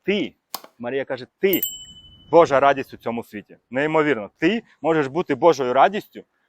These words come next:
а якщо ти не радий, то як Бог може з того радіти? Звісно, Бог радіє, коли ти радієш, але радієш не від того штучного чогось, а від справжньої радості, яка приходить з серця, від Бога. І ти радієш, і Бог радіє, і всі радіють.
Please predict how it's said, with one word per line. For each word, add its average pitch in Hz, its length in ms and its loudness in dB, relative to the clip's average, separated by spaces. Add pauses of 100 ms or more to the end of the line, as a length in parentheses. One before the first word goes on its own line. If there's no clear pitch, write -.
а 143 40 0
якщо 175 220 2
ти 202 160 2
не 185 140 4
радий, 170 300 10
то 147 200 0 (220)
як 156 220 0
Бог 180 220 4
може 143 240 0
з - 40 -14
того 131 260 4
радіти? 117 460 -2 (300)
Звісно, 175 300 -2
Бог 165 280 4
радіє, 165 240 2
коли 165 240 0
ти 185 220 2
радієш, 131 600 0 (320)
але 151 220 4
радієш 170 440 2
не 170 100 -2
від 170 160 -2
того 190 300 6
штучного 156 580 -2
чогось, 117 320 -2 (340)
а 123 120 2
від 147 160 -4
справжньої 147 680 4
радості, 107 460 0
яка 127 200 -2
приходить 135 460 -4
з - 60 -20
серця, 151 380 2
від 110 180 -12
Бога. 113 460 4 (960)
І 139 100 -8
ти 196 180 4
радієш, 175 440 0
і 147 60 -6
Бог 165 280 6
радіє, 156 280 -2
і 151 100 -10
всі 160 220 -2
радіють. 160 440 -2